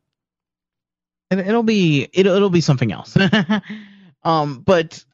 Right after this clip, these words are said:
I think one issue though, although that would be nice, like, if you could just start with, like, a maxed out, max E V, um, like, six E V Pokemon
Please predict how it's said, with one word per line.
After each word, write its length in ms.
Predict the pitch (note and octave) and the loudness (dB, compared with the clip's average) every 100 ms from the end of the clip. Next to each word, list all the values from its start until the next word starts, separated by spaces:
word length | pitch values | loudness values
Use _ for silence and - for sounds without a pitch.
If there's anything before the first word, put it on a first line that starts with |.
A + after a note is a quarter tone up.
| - | -8
I 80 | F#3 | -6
think 180 | A3+ | -4
one 160 | E3+ D3 | -2 -2
issue 280 | D3 - D3+ | -4 -6 -6
though, 340 | C3 B2 G2+ | -4 -4 -4
although 280 | C#3 D#3 D3+ | -4 -2 -4
that 160 | D3 D#3 | -4 -6
would 140 | F3 | -6
be 80 | D#3 | -4
nice, 420 | B2 B2+ C3 - | -2 -4 -6 -10
like, 220 | A#2 A2+ - _ _ _ - | -10 -10 -18 _ _ _ -16
if 120 | C3 | -12
you 60 | B2+ | -10
could 80 | |
just 140 | A#2+ B2+ | -10 -6
start 200 | C3 B2 | -4 -4
with, 60 | B2+ | -6
like, 140 | A#2 | -8
a 20 | |
maxed 440 | A2 A2+ A2+ - A#2+ | -6 -6 -6 -6 -4
out, 400 | A#2 A#2 A#2+ - _ | -2 -2 -6 -12 _
max 320 | B2 A#2+ B2+ | -4 -4 -8
E 200 | - B2+ | -10 -8
V, 440 | A#2 A#2+ B2 B2 - _ _ _ _ _ | -6 -6 -6 -8 -12 _ _ _ _ _
um, 380 | A2+ G#2 G#2+ A#2 _ _ _ _ _ _ _ _ _ | -2 0 -2 -8 _ _ _ _ _ _ _ _ _
like, 180 | C3 A2+ | -4 -2
six 240 | - C#3+ - | -6 -8 -6
E 140 | C3 | -4
V 180 | A#2+ B2 | -2 -2
Pokemon 640 | A#2+ A#2 C3+ C3 C#3 D3+ | -2 -2 -2 -2 0 -2